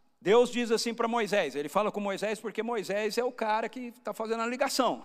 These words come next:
<laughs> Ele fala assim pra Moisés, "Moisés, ok, leva o povo até o, até a, a presença do monte Sinai, até o pé do monte Sinai." E quando eles chegam, o monte tá fumegando,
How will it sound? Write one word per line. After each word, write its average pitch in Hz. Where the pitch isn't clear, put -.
<laughs> -
Ele 190
fala 214
assim 208
pra 220
Moisés, 185
"Moisés, 214
ok, 226
leva 220
o -
povo 220
até 220
o, 233
até 220
a, 240
a 180
presença 208
do 208
monte 220
Sinai, 165
até 196
o 226
pé 226
do 220
monte 214
Sinai." 180
E 160
quando 240
eles 247
chegam, 220
o 175
monte 196
tá 202
fumegando, 214